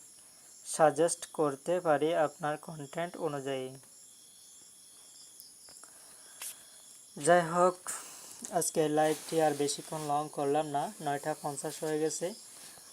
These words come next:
ঘুমানোর সময়। আহ, পরবর্তী লাইভটি যখন শুরু হবে, আশা করি লাইভ, এই লাইভটি যাদের চোখে পড়বে, আপনারা যদি হেল্প লাগে, চ্যাট জিপিটি থেকে আমরা বিভিন্ন সমস্যার সমাধান বের করে আপনাদেরকে জানিয়ে দেব।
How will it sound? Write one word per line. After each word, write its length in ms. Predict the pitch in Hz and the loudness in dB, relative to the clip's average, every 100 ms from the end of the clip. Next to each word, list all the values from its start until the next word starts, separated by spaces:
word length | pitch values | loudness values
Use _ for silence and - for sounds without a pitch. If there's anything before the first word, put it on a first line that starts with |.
| - - | -18 -8
ঘুমানোর 420 | 139 147 147 151 | -4 -2 -2 -4
সময়। 420 | 151 - 143 143 185 | -6 -6 -4 -4 -6
আহ, 1400 | - - - - - - - - - 160 143 139 135 135 - - | -10 -20 -20 -20 -20 -20 -20 -20 -8 -2 0 2 0 -4 -14 -6
পরবর্তী 560 | - 156 156 170 170 175 | 0 2 4 2 2 0
লাইভটি 580 | 160 151 151 - - 170 | 4 4 2 -4 -4 -2
যখন 360 | 156 143 160 | 0 -2 -4
শুরু 260 | 151 165 156 | -4 0 0
হবে, 240 | 151 151 | 0 2
আশা 260 | 160 143 165 | 2 2 -2
করি 240 | 147 160 | -2 0
লাইভ, 280 | 160 143 156 151 | 2 2 0 -2
এই 180 | 156 | -2
লাইভটি 400 | 139 139 139 160 | 0 0 -2 -4
যাদের 260 | 151 143 156 143 | -2 0 0 -2
চোখে 300 | - 147 160 | -6 -6 -4
পড়বে, 380 | 143 156 139 170 | -2 -2 0 -2
আপনারা 440 | 175 - 143 143 139 - - - - 151 | -2 -4 -4 -2 -4 -10 -20 -20 -20 -4
যদি 460 | 143 139 147 143 - - - - - - - | -2 0 0 -2 -6 -14 -20 -20 -20 -12 -2
হেল্প 260 | 156 147 | -2 0
লাগে, 300 | 156 147 156 | 2 2 4
চ্যাট 240 | 170 160 143 | 4 4 0
জিপিটি 300 | 151 147 156 | -4 -4 -2
থেকে 240 | 156 151 | -2 -2
আমরা 220 | 151 147 | -2 0
বিভিন্ন 340 | 143 143 147 151 | 0 0 0 -6
সমস্যার 460 | - 147 147 170 | -6 -6 -6 -6
সমাধান 480 | 156 156 143 147 139 | -6 -4 -2 -2 -2
বের 180 | 135 147 | -2 -2
করে 220 | 151 165 | 0 0
আপনাদেরকে 600 | 196 - 147 139 139 160 | 0 0 -2 -2 -4 -6
জানিয়ে 320 | 139 135 135 | -4 -4 -4
দেব। 300 | 135 147 196 | -4 -2 -2